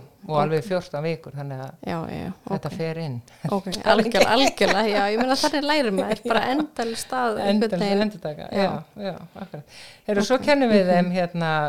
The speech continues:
Speaker 1: góðan liðsanda.
Speaker 2: Ok.
Speaker 1: Mjög mikilvægt að kunna hvernig maður hagar sér í spilum.
Speaker 2: Mhm.
Speaker 1: Og við kennum þeim, eh, að hafa hittinga.
Speaker 2: Já.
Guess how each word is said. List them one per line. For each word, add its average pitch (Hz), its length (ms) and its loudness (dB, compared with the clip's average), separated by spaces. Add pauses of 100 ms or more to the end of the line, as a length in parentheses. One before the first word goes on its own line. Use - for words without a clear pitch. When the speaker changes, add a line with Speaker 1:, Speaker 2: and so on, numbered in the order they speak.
(340)
Speaker 1:
góðan 143 480 0
liðsanda. 208 580 -4 (400)
Speaker 2:
Ok. 233 200 -2 (100)
Speaker 1:
Mjög 156 580 -2
mikilvægt 202 380 -2
að 175 60 -12
kunna 190 200 -6
hvernig 175 180 -4
maður 170 160 -2
hagar 196 160 -2
sér 196 140 -8
í 170 100 -14
spilum. 226 380 -10 (140)
Speaker 2:
Mhm. 196 640 0 (580)
Speaker 1:
Og 185 680 4
við 185 260 -4
kennum 170 340 -2
þeim, 151 400 -4
eh, 131 720 -4 (320)
að 87 260 -10
hafa 147 220 -4
hittinga. 196 480 -8 (400)
Speaker 2:
Já. 202 160 -2